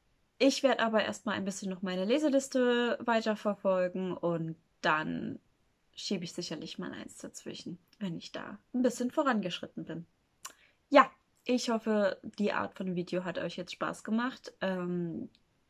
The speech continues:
sagt mir ruhig eure Meinung. Ich würde sowas gern auch mit, ähm, Büchern von meinem Sub machen, die ich entweder dann,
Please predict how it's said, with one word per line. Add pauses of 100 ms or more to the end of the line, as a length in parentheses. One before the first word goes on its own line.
(480)
sagt
mir
ruhig
eure
Meinung. (580)
Ich
würde
sowas
gern
auch
mit,
ähm, (420)
Büchern
von
meinem
Sub (240)
machen, (760)
die
ich
entweder
dann,